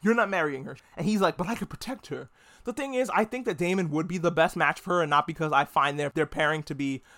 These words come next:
chock full of chemistry. I don't think Daemon would keep her in a place forcing her to bear heirs like her mother, 'cause she's terrified of that future, of just being a baby factory without any freedom of her own. And she looks up to the past queens of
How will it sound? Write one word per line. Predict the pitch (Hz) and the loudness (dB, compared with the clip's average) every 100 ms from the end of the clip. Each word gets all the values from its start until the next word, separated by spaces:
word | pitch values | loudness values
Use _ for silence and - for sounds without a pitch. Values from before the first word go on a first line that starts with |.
| _ _ _ - | _ _ _ 2
chock | - - | 4 4
full | 180 160 | 4 0
of | |
chemistry. | - 147 165 214 220 214 - _ - | 0 -2 -2 -4 -6 -8 -14 _ 4
I | 196 | 4
don't | 226 190 | 4 0
think | 208 190 | -2 -2
Daemon | 165 170 180 156 | -2 0 -2 -2
would | 151 135 _ | -4 -6 _
keep | - 214 202 | -10 -8 -2
her | 196 | 0
in | 165 170 | 2 0
a | |
place | - 185 165 147 - - _ _ | 0 -2 0 -2 -6 -18 _ _
forcing | - 214 190 175 | 6 6 6 2
her | 151 | -2
to | 151 | -2
bear | 147 151 127 | -2 -2 0
heirs | 147 139 143 | -2 -2 -4
like | 135 | -6
her | 147 | -6
mother, | 147 139 135 - | -4 -4 -6 -10
'cause | - | -10
she's | - 226 | -8 -8
terrified | - - 190 175 160 127 | -8 2 4 4 2 -2
of | 127 | -4
that | 139 117 | -4 -4
future, | 170 156 - - - _ - | -8 -10 -10 -14 -18 _ -16
of | 156 | -4
just | 170 147 | -2 -2
being | 156 175 165 156 147 _ | -2 -2 -2 -6 -12 _
a | - 180 | -2 2
baby | 175 156 | 4 2
factory | 143 120 - 127 123 135 _ _ _ - 160 | 0 -6 -10 -12 -12 -14 _ _ _ -16 -2
without | 175 175 | 6 6
any | 170 156 | 6 -4
freedom | - 185 127 127 - | -4 -4 -6 -10 -10
of | 151 | -2
her | 156 147 | 2 2
own. | 127 131 _ _ _ - | 0 -8 _ _ _ -10
And | 160 160 | -6 -6
she | - 175 | -6 0
looks | 185 185 | 0 4
up | 190 185 | 2 2
to | 165 | -4
the | 139 139 135 | -2 -4 -6
past | - 170 170 180 - | 0 2 2 -2 -14
queens | - 190 175 143 | -6 -4 -4 -4
of | 143 135 | -4 -6